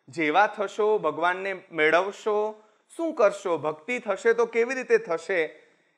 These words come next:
એટલે અહીંયા ભગવાન રાજી થશે કે પછી કંઈક આપી દેશે કે પછી આમ જલસા, જલસા થઈ પડશે કે દુઃખ દૂર થઈ જશે, એવી ભક્તિ છે કે શું છે? અન્ય પરંપરાઓમાં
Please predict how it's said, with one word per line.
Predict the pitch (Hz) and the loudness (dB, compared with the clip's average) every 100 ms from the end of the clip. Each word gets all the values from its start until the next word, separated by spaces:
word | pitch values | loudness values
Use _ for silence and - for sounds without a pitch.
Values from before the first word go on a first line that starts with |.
| - | -4
એટલે | 196 | -2
અહીંયા | 208 208 | 0 2
ભગવાન | 170 160 202 208 | 2 2 2 2
રાજી | 170 160 226 | 0 0 -2
થશે | 254 233 226 240 240 247 - _ _ | -4 -4 0 2 2 -2 -8 _ _
કે | 196 | -2
પછી | 190 208 | -2 -4
કંઈક | 208 202 190 | -4 -4 0
આપી | 165 170 247 | 0 0 -2
દેશે | 233 233 240 240 240 233 | -2 -2 0 0 0 -2
કે | 220 | -6
પછી | 170 180 151 147 156 | -6 -6 -8 -10 -6
આમ | 147 139 135 131 | -6 -6 -12 -8
જલસા, | 139 156 151 190 | -2 -2 2 0
જલસા | 143 147 151 220 | 2 -2 2 4
થઈ | 220 226 | 4 2
પડશે | 220 220 214 226 226 214 | 0 -4 -2 -2 0 -4
કે | 165 127 - _ - | -8 -12 -14 _ -4
દુઃખ | 202 170 | -2 -2
દૂર | 135 190 220 | 0 2 2
થઈ | 220 214 | 0 -2
જશે, | 220 214 220 220 220 220 _ _ _ _ | -2 -2 -2 -2 -2 -6 _ _ _ _
એવી | 180 160 208 | -2 -2 0
ભક્તિ | 220 220 240 240 | -2 -2 -6 -10
છે | 262 247 | -8 -8
કે | 240 | -6
શું | 220 233 220 | -8 -8 -10
છે? | 165 - 82 _ _ _ | -10 -18 -20 _ _ _
અન્ય | - 175 196 214 226 233 269 - _ _ _ _ _ _ _ _ _ | -10 -8 -6 -4 -2 -4 -6 -16 _ _ _ _ _ _ _ _ _
પરંપરાઓમાં | 170 170 175 175 151 139 135 127 196 294 | 0 0 -2 -4 -2 -2 -6 -6 -6 -6